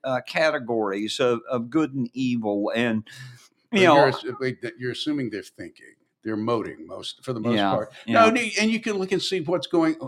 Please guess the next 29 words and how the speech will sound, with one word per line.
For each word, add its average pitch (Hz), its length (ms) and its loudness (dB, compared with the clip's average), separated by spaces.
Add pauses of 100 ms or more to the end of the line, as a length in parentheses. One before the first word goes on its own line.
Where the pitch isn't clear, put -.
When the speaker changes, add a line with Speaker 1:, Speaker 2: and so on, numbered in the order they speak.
Speaker 2:
on 139 360 2
down 127 340 2
here 147 580 0 (220)
with 156 220 -2
the 156 100 -4
sanctuary 117 720 0
cities. - 260 -8 (260)
Speaker 1:
Uh-huh. 101 500 2 (200)
Speaker 2:
I - 60 -6
mean, 135 260 -2 (280)
th-, - 140 -4
uh, 151 60 0
there 185 140 4
was 175 140 4
a 165 100 -2
thing 196 220 0
in 160 120 0
U 160 200 0
S 147 260 -4
A 143 180 0
Today, 107 760 -2 (240)
uh, 82 360 -4 (400)
I - 60 -14
think - 240 -20 (340)
early 135 220 0
in 110 100 -4
the 98 60 -6
week, 95 360 -6 (460)
um, 87 340 -6